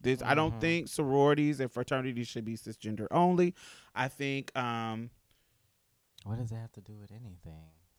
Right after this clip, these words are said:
Speaker 2: Like
Speaker 1: well, d-, well, I don't know. I, I feel they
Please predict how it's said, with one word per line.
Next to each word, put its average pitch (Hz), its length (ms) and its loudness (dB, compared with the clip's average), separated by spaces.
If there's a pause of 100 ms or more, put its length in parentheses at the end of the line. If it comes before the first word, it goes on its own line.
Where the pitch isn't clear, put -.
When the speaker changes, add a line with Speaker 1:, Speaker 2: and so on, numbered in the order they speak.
(180)
Speaker 2:
Like 170 140 -20
Speaker 1:
well, 180 380 6 (100)
d-, 156 160 -6
well, 180 360 2 (800)
I 175 80 -6
don't 202 180 -4
know. 143 140 -2
I, 123 220 -4 (160)
I - 40 -4
feel 202 360 2
they 175 300 6